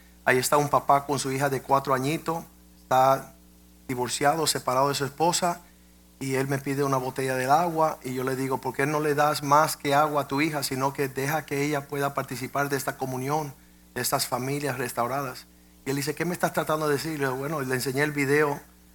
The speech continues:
de nuestra bus que da la vuelta a la ciudad con Salve su Matrimonio. Y cuando yo se la muestro, él dice, "Yo tengo esa, ese autobús." Y yo dije, "¿Cómo que tú tienes ese autobús?" "Sí, yo le tiré una foto hace cuatro meses, pero no me he atrevido a llamar."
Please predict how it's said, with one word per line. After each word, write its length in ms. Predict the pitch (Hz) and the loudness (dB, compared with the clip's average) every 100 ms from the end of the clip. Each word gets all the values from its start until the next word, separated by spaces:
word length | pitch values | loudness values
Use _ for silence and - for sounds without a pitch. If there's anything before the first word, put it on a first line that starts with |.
| - - - - | -20 -20 -20 -8
de 120 | 127 | -4
nuestra 280 | 127 127 131 | -4 -2 -2
bus 320 | 127 139 147 | 0 -2 -2
que 100 | - | -2
da 160 | 127 131 | 0 2
la 80 | 135 | 2
vuelta 360 | 131 135 135 | 0 -2 -2
a 20 | 131 | -4
la 100 | 123 | -4
ciudad 400 | 131 135 139 131 | -2 0 0 0
con 160 | 127 | -4
Salve 320 | 113 131 139 | -2 -2 -2
su 100 | 127 | -4
Matrimonio. 640 | 127 127 123 131 151 131 123 | -4 -4 -4 -2 -4 -4 -6
Y 60 | |
cuando 200 | 127 131 | -4 0
yo 160 | 135 156 | 4 4
se 140 | 170 | 6
la 80 | 151 | 4
muestro, 360 | 143 175 170 139 | 6 2 2 0
él 40 | |
dice, 220 | 143 143 | 0 0
"Yo 140 | 135 160 | 2 6
tengo 280 | 190 190 180 | 6 6 4
esa, 260 | 170 151 | 6 6
ese 260 | - 139 170 | 4 2 2
autobús." 580 | 151 131 139 120 - - | 2 0 -2 -2 -4 -6
Y 80 | |
yo 60 | 123 | -6
dije, 120 | 127 | -4
"¿Cómo 220 | 135 160 | -2 -2
que 80 | 170 | -2
tú 160 | 147 147 | -6 -4
tienes 220 | 143 139 | 0 0
ese 80 | 135 | 0
autobús?" 360 | 120 123 123 | -2 -4 -4
"Sí, 160 | - 202 | -6 -4
yo 80 | 170 | -2
le 80 | 156 | -2
tiré 200 | 170 175 | 0 2
una 160 | 170 | 0
foto 360 | 165 170 170 - | 2 2 2 0
hace 200 | 143 156 | 0 0
cuatro 320 | - 151 147 | 2 2 2
meses, 360 | 135 151 - - - - - - | -2 -2 -4 -10 -18 -20 -20 -6
pero 160 | 131 135 | -2 0
no 100 | 151 | 2
me 100 | 160 | 2
he 40 | |
atrevido 380 | - 143 147 156 | 2 0 0 -2
a 40 | |
llamar." 400 | 131 127 127 131 | -2 -2 -4 -6